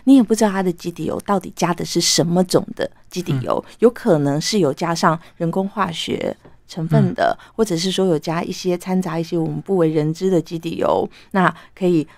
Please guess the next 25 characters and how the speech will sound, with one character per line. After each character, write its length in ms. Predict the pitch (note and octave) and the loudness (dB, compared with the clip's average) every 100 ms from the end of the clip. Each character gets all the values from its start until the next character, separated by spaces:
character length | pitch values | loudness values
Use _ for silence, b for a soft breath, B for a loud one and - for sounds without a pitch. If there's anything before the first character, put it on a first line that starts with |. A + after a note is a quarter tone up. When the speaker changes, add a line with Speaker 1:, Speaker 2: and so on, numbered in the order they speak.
| - | -10
Speaker 1:
就 100 | F3+ | -4
是 260 | F3+ D#3 - | 0 0 0
反 140 | C#3+ | -2
正 180 | E3 F#3 - | 0 0 2
让 220 | G#3 E3+ | 2 2
你 160 | C#3+ - | 0 -6
有 140 | D3 C3+ | -10 -8
达 180 | D3 | -6
到 140 | C#3+ F3 | -2 -2
一 120 | D3 - | -4 0
罐 220 | G3+ D#3+ | 4 4
的 240 | C#3+ - - _ - _ _ - - | 2 0 -4 _ -20 _ _ -20 -2
分 180 | G3+ E3 | 0 4
量 260 | F3+ E3 | 2 2
这 80 | D#3 | 0
样 120 | D#3 | -2
子 120 | C#3+ | -2
就 120 | - C#3+ | -8 -10
好 180 | - | -10
了。 140 | - C#3+ | -6 -6
Speaker 2:
我 40 | |
懂。 140 | - B2 - | -6 -10 -2
Speaker 1:
所 140 | - | 4
以 80 | A3+ | 4
其 300 | - - A3 | 4 0 2